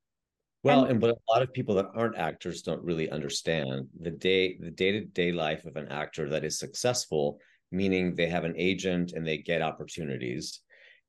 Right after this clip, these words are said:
Speaker 1: requires that person to learn and study and prepare reams of material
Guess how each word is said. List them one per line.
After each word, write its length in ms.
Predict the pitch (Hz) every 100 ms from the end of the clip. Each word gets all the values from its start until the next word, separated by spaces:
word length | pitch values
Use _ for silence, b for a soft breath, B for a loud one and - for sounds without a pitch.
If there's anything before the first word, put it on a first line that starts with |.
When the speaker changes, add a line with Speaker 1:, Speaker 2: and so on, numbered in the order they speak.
| _ -
Speaker 1:
requires 840 | 110 - - 104 110 120 127 123
that 260 | 104 - -
person 560 | 95 92 - 104 107 -
to 280 | 95 87 87
learn 760 | 92 92 98 98 101 110 107 -
and 160 | 90 87
study 680 | - - 90 92 95 104 - _ _ _ _ _
and 180 | 95 92
prepare 880 | - 87 - - 90 92 98 107 104 - _ _ _ _ _
reams 500 | 101 101 117 131 120
of 120 | 87 87
material 760 | 90 - 101 92 80 71 76